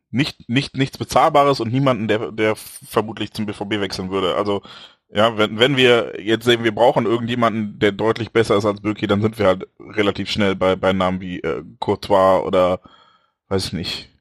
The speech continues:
dann wird's schon eng. Neuer, Buffon ist ja eh quasi out of the question.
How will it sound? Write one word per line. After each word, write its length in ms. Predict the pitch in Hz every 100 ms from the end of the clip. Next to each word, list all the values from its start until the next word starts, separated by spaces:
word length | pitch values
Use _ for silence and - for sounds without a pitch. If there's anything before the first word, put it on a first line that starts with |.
| _
dann 160 | 95 98
wird's 120 | 98
schon 160 | - 101
eng. 260 | 98 98 _ _ _ _
Neuer, 320 | 101 104 101
Buffon 640 | 98 - 101 101 95 50 50
ist 200 | - 101
ja 120 | 90
eh 320 | 90 98 101 -
quasi 360 | 107 101 98 -
out 140 | 98
of 120 | 92
the 100 | -
question. 520 | - 98 - 95 95